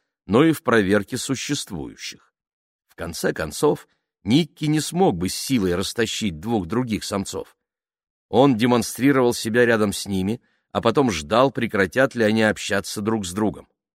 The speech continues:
Однажды мы наблюдали, как он демонстрировал себя целый час — тогда как два других самца просто игнорировали его. Запрет Никки мог действовать только до тех пор,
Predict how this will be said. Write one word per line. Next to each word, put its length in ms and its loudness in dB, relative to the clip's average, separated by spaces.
Однажды 500 2
мы 120 2
наблюдали, 640 0
как 320 -2
он 180 2
демонстрировал 800 0
себя 340 -2
целый 340 -4
час — 380 -4
тогда 240 0
как 220 -2
два 220 2
других 360 -2
самца 480 -2
просто 480 -2
игнорировали 640 0
его. 300 -8
Запрет 560 -2
Никки 400 -2
мог 300 2
действовать 640 -4
только 320 -2
до 140 0
тех 240 -12
пор, 240 2